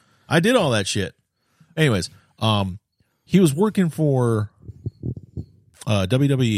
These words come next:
E at the time, W W F. And they're like, "We wanna bring you on to do this stuff." He's like, "Yeah, it's cool, but I really wanna teach." And they're like, "Oh, just come on and see what it's like." And after, like, a year, he's like,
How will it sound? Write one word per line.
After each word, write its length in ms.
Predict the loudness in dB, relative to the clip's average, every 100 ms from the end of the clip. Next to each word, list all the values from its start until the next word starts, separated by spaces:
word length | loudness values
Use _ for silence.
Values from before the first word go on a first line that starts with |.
| -4
E 60 | -8 _ _ _ _ _ _ _ -6
at 60 |
the 80 | -4
time, 240 | 0 -2
W 200 | -2 -4
W 280 | -4 -6 -6
F. 160 | -8 -12 _ _ _ _ _ _ _ _ _ _ -6
And 240 | -4 -2
they're 140 | -2
like, 160 | -2 0
"We 80 | -2
wanna 140 | -2 -2
bring 160 | 0
you 120 | 0
on 120 | 0 -2
to 60 |
do 180 | 0 0
this 180 | 0 -2
stuff." 220 | -4 -4
He's 160 | -4 -2
like, 180 | -4 -2
"Yeah, 400 | -2 -2 -6 -14 -10
it's 200 | -10 -8
cool, 260 | -2 0
but 140 | 0 0
I 40 |
really 200 | 0 0
wanna 220 | -2 -4 -6
teach." 540 | -4 -4 -4 -8 -14 _
And 100 | -8
they're 60 | -6
like, 160 | -4 -4
"Oh, 160 | -2
just 140 | -2 -2
come 140 | 0
on 100 | 0
and 80 | 0
see 100 | -2
what 120 | -6
it's 100 | -6
like." 160 | -8 -6
And 80 |
after, 200 | -8 -4
like, 160 | -4 -2
a 40 |
year, 200 | -4 -4
he's 220 | -4 -6 -4
like, 200 | -6